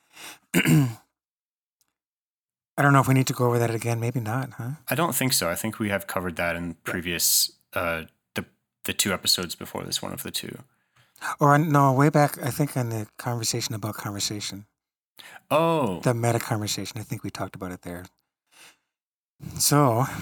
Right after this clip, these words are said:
Speaker 2: I do remember talking, like, the, the topic coming up, so.
Speaker 1: Anyway, in a nutshell, it's not hard to have spiritual conversations because conversations need,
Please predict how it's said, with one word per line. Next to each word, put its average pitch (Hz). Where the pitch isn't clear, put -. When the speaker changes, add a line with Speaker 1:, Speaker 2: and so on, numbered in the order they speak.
Speaker 2:
I 123
do 143
remember 143
talking, 120
like, 101
the, 95
the 95
topic -
coming -
up, -
so. -
Speaker 1:
Anyway, 135
in 143
a 135
nutshell, 120
it's -
not 120
hard 120
to 107
have 107
spiritual 110
conversations 98
because 101
conversations 117
need, 113